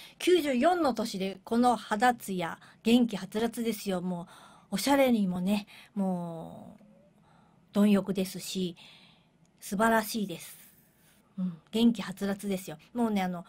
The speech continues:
物忘れするとかね、もうあの、お年からしてこう、ボケてたり物忘れしたりとか、そういうこともあっていいんじゃないかなって思われるかもしれないんですけど、全く無縁で、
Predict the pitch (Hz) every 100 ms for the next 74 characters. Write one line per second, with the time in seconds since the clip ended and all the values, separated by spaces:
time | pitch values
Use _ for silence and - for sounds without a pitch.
0 | - - _ 220 269 359 349 247 208 208
1 | 196 185 180 185 185 185 - - - 185
2 | 170 165 165 165 - 202 208 302 311 302
3 | 302 294 294 294 294 294 285 285 277 -
4 | 269 254 254 240 220 220 - 269 262 240
5 | 208 196 208 254 247 214 196 190 180 185
6 | 185 247 240 233 214 226 254 254 269 277
7 | 277 277 285 277 262 247 - - - 247
8 | 302 320 320 302 247 226 247 233 208 190
9 | 190 311 - _ 302 294 294 262 254 254
10 | 247 240 240